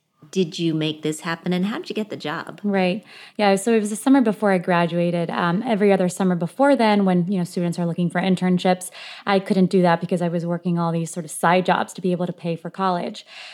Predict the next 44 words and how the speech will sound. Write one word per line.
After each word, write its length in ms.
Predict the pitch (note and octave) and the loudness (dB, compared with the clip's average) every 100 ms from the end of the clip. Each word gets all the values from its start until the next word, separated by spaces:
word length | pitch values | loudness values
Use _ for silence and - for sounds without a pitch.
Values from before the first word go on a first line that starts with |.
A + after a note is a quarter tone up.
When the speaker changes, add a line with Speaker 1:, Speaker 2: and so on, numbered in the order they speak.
| - | -4
Speaker 2:
And 180 | A3 G#3+ | 2 4
so 200 | G#3 G#3+ | 8 6
it 40 | |
was 120 | G#3 G3 | 6 2
the 60 | |
summer 220 | - B3+ | 2 2
before 200 | B3+ B3+ | 2 2
I 80 | A3 | 0
graduated, 720 | G3 F3+ F3+ F3+ F3 F3 E3+ | 2 0 2 0 0 0 -2
and 680 | - G3+ F3 E3+ E3+ E3+ E3 - | -4 -6 -4 -2 -2 -2 -4 -8
I 140 | G#3 F#3 | -6 -6
decided, 560 | F#3 - F3+ F3 E3+ - | -4 -4 -2 -2 -4 -8
you 120 | G#3+ | -6
know, 140 | F3 - | -6 -2
I 60 | |
need 200 | G3+ B3+ | 0 0
to 40 | A3+ | 0
be 140 | G#3 | 0
in 100 | F#3+ | 2
New 60 | F3+ | 2
York 220 | F3+ E3+ | 0 -2
City 300 | - F3 E3+ | -6 -4 -2
where 460 | E3 E3 E3 E3+ - - - - | -2 0 0 -2 -8 -20 -20 -14
I 140 | - F#3+ | -4 -2
could 180 | F#3+ F3+ | -2 2
get 380 | F#3 E3+ - _ _ - | 2 2 -4 _ _ -4
opportunities 720 | G#3+ G3+ F#3+ C#4+ B3+ F#3 F3+ | -2 -2 2 4 4 2 -2
to 100 | G3+ | 0
be 120 | F#3+ | 0
able 140 | F3+ | 0
to 60 | F3+ | 0
get 160 | E3+ F3+ | 0 0
my 140 | E3+ | -2
foot 240 | - F3+ | -2 -4
in 100 | A3 | -2
the 80 | F3+ | -2
door. 220 | F3 F#3+ | 2 2
And 180 | D#3+ - | 0 0
at 100 | G#3+ | 0
that 220 | C4 C4 | 2 0
point, 240 | C4 A3+ G#3+ | 0 -2 0
I 80 | G3 | -2
just 220 | G3+ G3 | -4 -2
wanted 360 | F#3+ F3 E3 | 0 0 -4